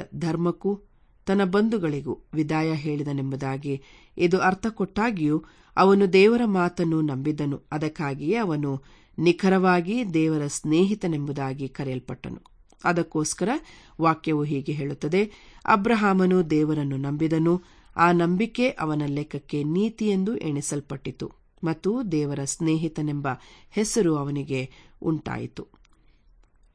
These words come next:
ನಿಮ್ಮ ವಿಷಯ ಏನು? ನೀವು ದೇವರ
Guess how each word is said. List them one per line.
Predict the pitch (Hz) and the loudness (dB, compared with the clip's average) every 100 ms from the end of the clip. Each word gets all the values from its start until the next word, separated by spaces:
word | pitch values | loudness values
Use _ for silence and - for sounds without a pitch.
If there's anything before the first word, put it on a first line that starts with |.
| _ _ | _ _
ನಿಮ್ಮ | 190 220 233 233 | 0 2 2 0
ವಿಷಯ | 156 - 147 139 139 - - | -2 -2 -2 -2 -6 -10 -8
ಏನು? | 147 135 120 - _ _ _ - _ _ | -4 -4 -6 -14 _ _ _ -20 _ _
ನೀವು | 165 151 143 143 | 0 0 0 0
ದೇವರ | 160 170 | 0 2